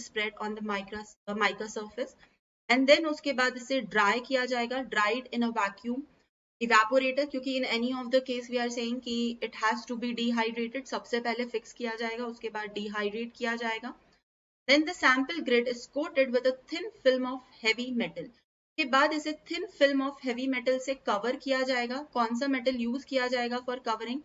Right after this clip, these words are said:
प्लैटिनम या फिर गोल्ड यूज़ किया जाएगा for covering। Evaporated from an electrically heated metal filament। ठीक है, फिर उसके बाद इस,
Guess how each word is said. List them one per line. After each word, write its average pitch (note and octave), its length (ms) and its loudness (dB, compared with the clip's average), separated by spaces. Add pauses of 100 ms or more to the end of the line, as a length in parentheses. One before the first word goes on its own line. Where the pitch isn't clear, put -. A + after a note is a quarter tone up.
(440)
प्लैटिनम C#4 580 8
या A#3 100 2
फिर A3+ 220 0
गोल्ड B3 380 -2
यूज़ A#3+ 300 -4
किया A#3 220 2
जाएगा A3+ 420 -4
for A#3 140 -2
covering। A3+ 480 -4 (600)
Evaporated C#4+ 800 6
from C4 240 2
an C4 100 -2 (100)
electrically C4+ 640 -2 (100)
heated B3+ 320 0
metal A#3 420 0
filament। B3 400 -2 (540)
ठीक D4 100 -2
है, E4 80 -6
फिर D#4+ 180 -2
उसके D#4+ 240 -6
बाद C4+ 280 2
इस, - 180 -6